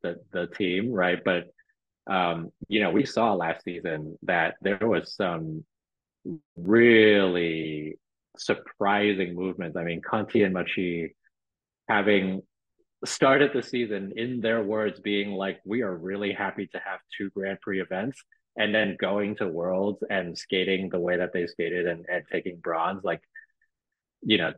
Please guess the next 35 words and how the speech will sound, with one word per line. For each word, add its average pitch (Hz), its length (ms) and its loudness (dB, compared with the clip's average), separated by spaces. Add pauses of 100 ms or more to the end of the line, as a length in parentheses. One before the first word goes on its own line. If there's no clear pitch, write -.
(280)
there 101 200 4
could 156 180 4
be 107 120 6
others 117 320 6
of 78 160 -6
that, 69 340 -4
right? 85 380 0
Um, 87 440 2
I 95 40 -2
mean, 98 140 0
you, 98 220 0
you 95 120 -2
gotta 110 220 4
look 98 240 4
at 87 360 0 (640)
Miura 110 300 6
Kihara, 98 520 -2
Conti 98 340 -6
Machi, 87 540 -4
Stellato 90 500 0
Deschamps. 85 540 -2 (460)
Stellato 123 500 6
Deschamps, 104 640 0
I, 101 200 -4 (140)
I, 98 260 2 (120)
the, 113 600 -2 (800)
the, 113 220 2 (120)
the 107 120 4
one 110 300 4
competition 127 420 -4
that 113 120 -2
they 110 80 2
were 101 120 2
at 98 160 0
earlier, 85 640 -4